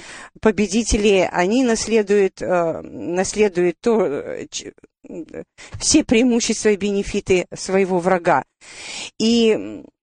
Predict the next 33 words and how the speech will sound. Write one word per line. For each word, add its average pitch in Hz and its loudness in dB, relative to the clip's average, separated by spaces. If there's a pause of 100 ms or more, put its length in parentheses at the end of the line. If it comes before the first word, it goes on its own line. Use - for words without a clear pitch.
(420)
но 233 4
в 254 -2
духовной 330 2
жизни 254 0
происходит, 262 -2
в 202 -10
сердце 311 0
нашем 269 0
происходит 269 -2
та 277 2
же 240 -4
самая 208 -2
война. 175 -6 (560)
И 254 4
она 349 4
начинается 302 2
от - -4
простого 294 0
недовольства, 226 0
может 233 0
быть. 214 -2 (340)
Это 277 0
простое 381 2
незначительное 311 0
недовольство, 226 0
или 233 0
с 208 -4
женой 202 -2
мужа, 202 -4
или 214 0
муж 208 -4
недоволен 190 0
женой. 185 -2